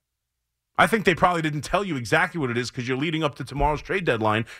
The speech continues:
and you don't wanna give away the fact that you might be without Randall for months. We have talked about it over the last three weeks and over the last month since they made this, uh, O G trade, how much we trust this organization,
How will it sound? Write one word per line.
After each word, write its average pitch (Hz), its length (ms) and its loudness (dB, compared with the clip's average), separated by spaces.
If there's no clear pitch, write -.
and 147 100 4
you 160 60 4
don't 190 140 2
wanna 185 300 2
give 156 220 2
away 175 220 2
the 160 100 -4
fact 147 280 2
that 147 80 -4
you 143 80 -4
might 160 180 0
be 175 60 -4
without 170 240 0
Randall 196 260 2
for 117 140 -4
months. 82 400 -6
We 131 120 2
have 156 100 2
talked 190 300 4
about 156 240 4
it 147 100 0
over 131 140 -2
the 117 60 -2
last 156 300 -2
three 165 160 -6
weeks 117 420 -6
and 117 100 0
over 123 140 2
the 135 80 0
last 147 280 0
month 127 260 0
since 113 180 -8
they 113 100 0
made 117 200 0
this, 110 140 -4
uh, 98 300 0
O 120 120 0
G 113 200 -2
trade, 85 360 -2
how 143 160 4
much 139 260 0
we 117 100 -2
trust - 560 -2
this 120 180 0
organization, 95 640 -4